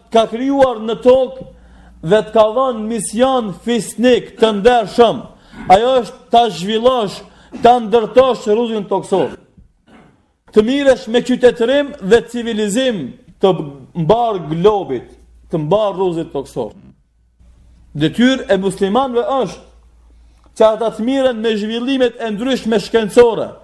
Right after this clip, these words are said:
dhe zhvillimet e ndryshme civilizuese, që ta zhvillojnë bar jetën e njeriu drejt asaj që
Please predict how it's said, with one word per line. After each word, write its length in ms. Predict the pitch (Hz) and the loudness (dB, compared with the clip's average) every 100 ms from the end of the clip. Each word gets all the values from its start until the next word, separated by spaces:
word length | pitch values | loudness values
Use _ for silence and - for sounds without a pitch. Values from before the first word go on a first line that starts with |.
| - - _ - - | -20 -20 _ -20 -18
dhe 220 | - 156 226 | -6 0 2
zhvillimet 540 | 185 233 247 262 254 - | 0 -4 -2 0 -2 -2
e 140 | 226 | -6
ndryshme 580 | 208 233 277 240 233 240 | -6 -4 -2 -2 0 0
civilizuese, 920 | - 247 240 233 214 262 254 240 277 - - - _ _ _ _ _ _ | 0 -4 -2 -4 -2 0 0 0 -2 -2 -12 -20 _ _ _ _ _ _
që 140 | - 226 214 - - | 2 4 4 -4 -2
ta 160 | 202 196 185 | 2 2 0
zhvillojnë 580 | 151 185 190 247 220 180 151 139 135 | -4 -2 2 0 0 -8 -12 -14 -4
bar 320 | 147 233 240 214 | 2 4 4 0
jetën 280 | 233 233 | -4 -4
e 40 | 214 | -2
njeriu 300 | 214 262 247 | -4 -4 -4
drejt 260 | 175 220 | -2 0
asaj 360 | 214 190 240 226 | 0 2 2 2
që 120 | 220 | 2